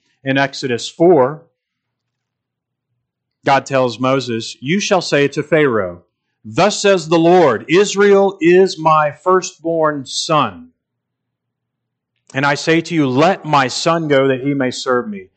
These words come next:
If you refuse to let him go, behold, I will kill your firstborn son.'" God is doing exactly what he told Pharaoh he was going to do. But why include the Israelites in this last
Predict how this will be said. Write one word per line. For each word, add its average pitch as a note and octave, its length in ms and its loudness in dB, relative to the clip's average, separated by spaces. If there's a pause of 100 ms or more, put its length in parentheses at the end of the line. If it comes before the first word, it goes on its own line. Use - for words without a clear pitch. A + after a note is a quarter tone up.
(260)
If - 140 -16
you C#3 100 -6
refuse D#3 400 -2
to C#3 120 -2
let C3 160 2
him B2 100 -6
go, B2 180 0
behold, C3+ 420 0
I D3+ 180 2
will A3 180 2
kill F3+ 600 0
your G3 260 4
firstborn C3 640 -4
son.'" G#2 340 -8 (400)
God D#3+ 220 2
is C3+ 100 -6
doing D3+ 220 -2
exactly D3 600 -2
what C#3 160 -2
he C3+ 80 -4
told C#3 300 -2
Pharaoh C3+ 360 0
he D3 120 0
was B2+ 140 -6
going C3+ 280 -2
to B2 100 -18
do. B2+ 400 -4 (1800)
But C#3 160 0
why D3 320 4
include C#3+ 840 -2
the A#2+ 100 -14
Israelites D3 840 -2
in B2 140 -8
this A2+ 280 -8
last G#2+ 380 -4